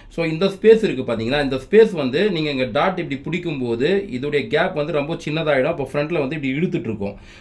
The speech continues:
So, அது வராம இருக்கணுன்றதுக்காக தான் இங்க ஹாஃப் இன்ச் வந்து நான் வெளியில தள்ளியிருக்கேன். இந்த மெத்தடை நீங்க ஃபாலோ பண்ணி பண்ணீங்கன்னா, உங்களுக்கு ஃப்ரண்ட்லயுமே வந்து ஃபிட்டிங் இந்த இடத்துல கரெக்டா இருக்கும். ஒரு சில பேர் வந்து சொல்லுவாங்க, நீங்க கேள்விப்பட்டிருப்பீங்க,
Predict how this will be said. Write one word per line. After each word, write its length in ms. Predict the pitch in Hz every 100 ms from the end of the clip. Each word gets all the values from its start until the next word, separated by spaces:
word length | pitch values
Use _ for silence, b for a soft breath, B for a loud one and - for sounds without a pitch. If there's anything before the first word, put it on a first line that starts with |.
| -
So, 160 | 170
அது 120 | 143
வராம 400 | 123 139 208 226
இருக்கணுன்றதுக்காக 760 | 196 160 151 139 123 123 120 117
தான் 120 | 202
இங்க 140 | 165 139
ஹாஃப் 200 | 139 160
இன்ச் 120 | 151
வந்து 180 | 131 147
நான் 160 | 131
வெளியில 240 | 117 143 131
தள்ளியிருக்கேன். 440 | 117 113 104 170
இந்த 240 | 156 151 147
மெத்தடை 320 | 151 190 190
நீங்க 160 | 170
ஃபாலோ 320 | 147 147 151 131
பண்ணி 200 | 127 120
பண்ணீங்கன்னா, 580 | 123 127 113 127 240 B B B
உங்களுக்கு 300 | 147 165 143
ஃப்ரண்ட்லயுமே 640 | - 175 202 247 240 233 208
வந்து 200 | 175 220
ஃபிட்டிங் 380 | 220 165 185 160
இந்த 160 | 139
இடத்துல 200 | 131 156 147
கரெக்டா 260 | 127 123 131
இருக்கும். 240 | 123 127
ஒரு 120 | 151
சில 180 | 156 175
பேர் 180 | 175 196
வந்து 180 | 185 175
சொல்லுவாங்க, 380 | 170 170 165
நீங்க 160 | 165 151
கேள்விப்பட்டிருப்பீங்க, 880 | 135 165 160 139 127 127 123 151 240